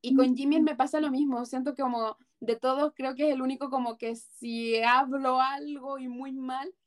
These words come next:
Speaker 1: te escucharía, no sé, es como esa cosa cercana. Y, y tú transmites lo mismo, como que hay una como, como esa energía media luminosa, cercana,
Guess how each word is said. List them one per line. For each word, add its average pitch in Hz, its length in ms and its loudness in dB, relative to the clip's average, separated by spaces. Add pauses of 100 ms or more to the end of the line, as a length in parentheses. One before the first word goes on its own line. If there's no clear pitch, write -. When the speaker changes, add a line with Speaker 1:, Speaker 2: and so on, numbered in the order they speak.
(260)
Speaker 1:
te 262 80 -8
escucharía, 311 760 -4
no 285 160 -6
sé, 285 920 -12
es 302 120 -10
como - 140 0
esa - 180 0
cosa 370 200 -4
cercana. 294 540 0 (460)
Y, 254 280 -6
y 262 160 -6
tú 320 160 -4
transmites 339 440 2
lo 339 120 2
mismo, 277 400 -2 (420)
como 226 240 -4
que 220 680 -6 (600)
hay - 180 0
una 381 300 0
como, 294 420 0
como 269 280 -2
esa 359 240 0
energía 330 680 0
media 302 320 0
luminosa, 277 800 0
cercana, 269 640 -2